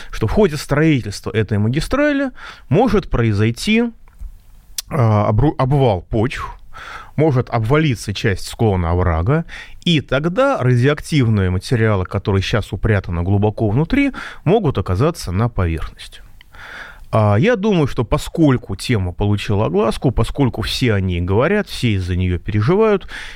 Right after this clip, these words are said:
я думаю, что в ходе строительства будет вестись постоянное наблюдение, потому что понятно, что это радиация, и все понимают, что это такое.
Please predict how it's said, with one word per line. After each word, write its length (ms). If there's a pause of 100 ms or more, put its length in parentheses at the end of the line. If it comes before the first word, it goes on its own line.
(100)
я 80
думаю, 160
что 160
в 40
ходе 240
строительства 560
будет 260
вестись 340
постоянное 640
наблюдение, 580
потому 280
что 160
понятно, 440
что 140
это 120
радиация, 540
и 20
все 160
понимают, 420
что 160
это 140
такое. 500